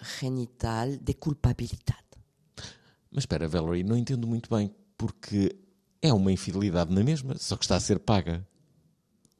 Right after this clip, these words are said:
Speaker 2: Eu não vejo esse des-
Speaker 1: Estoy de acuerdo contigo.
Speaker 2: Hum.
Speaker 1: Pero en muchos casos no es así. Es decir,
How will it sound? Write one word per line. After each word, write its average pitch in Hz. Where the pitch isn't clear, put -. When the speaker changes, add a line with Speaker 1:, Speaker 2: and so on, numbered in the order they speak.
Speaker 2:
Eu 120
não 117
vejo 101
esse 101
des- 147
Speaker 1:
Estoy 113
de 113
acuerdo 123
contigo. 135
Speaker 2:
Hum. 87
Speaker 1:
Pero 196
en 160
muchos 202
casos -
no 156
es -
así. -
Es 160
decir, 147